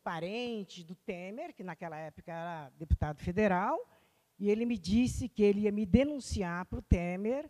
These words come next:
e que eu ia perder o emprego se eu não alugasse o imóvel dele. Eu disse que não, não, não.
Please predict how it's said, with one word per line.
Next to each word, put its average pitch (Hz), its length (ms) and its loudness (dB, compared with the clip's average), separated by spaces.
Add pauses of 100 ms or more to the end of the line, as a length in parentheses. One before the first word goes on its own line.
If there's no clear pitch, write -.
(140)
e 233 100 -12
que - 120 -2
eu 185 80 2
ia 170 140 0
perder 165 280 -6
o 175 40 -6
emprego 202 600 -4 (220)
se - 140 -6
eu 202 40 0
não 180 160 0
alugasse 160 480 -6
o 151 40 -18
imóvel 135 320 -18
dele. - 300 -20 (720)
Eu 185 140 -4
disse 147 300 -12
que 208 100 -2
não, 214 400 -2
não, 185 220 0
não. 160 460 -6